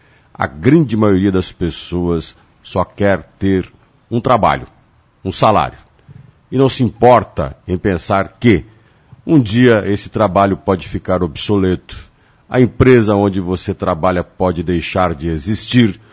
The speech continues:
ou alguém melhor que você pode aparecer no mercado e tomar sua função. Simples assim. Na vida, em todos os aspectos, a mesma coisa. Nas nossas relações pessoais, enfim,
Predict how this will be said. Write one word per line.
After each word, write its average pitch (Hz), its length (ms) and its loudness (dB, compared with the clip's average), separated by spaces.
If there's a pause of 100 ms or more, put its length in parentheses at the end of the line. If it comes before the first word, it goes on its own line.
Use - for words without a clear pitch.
(220)
ou 208 100 -6
alguém 190 220 4
melhor 147 320 8
que - 80 -6
você 127 320 2
pode 123 220 2
aparecer 110 600 0
no 110 80 -2
mercado 147 440 2
e 156 40 -4
tomar 160 320 4
sua 165 160 2
função. 113 480 0 (760)
Simples 151 480 2
assim. 85 400 0 (280)
Na 120 200 4
vida, 104 480 0
em 90 140 -2
todos 127 420 0
os 107 100 0
aspectos, - 760 -2 (460)
a 127 80 2
mesma 131 400 4
coisa. 107 460 0 (340)
Nas 117 220 2
nossas 120 360 2
relações 107 460 0
pessoais, 92 840 -2
enfim, 113 460 -2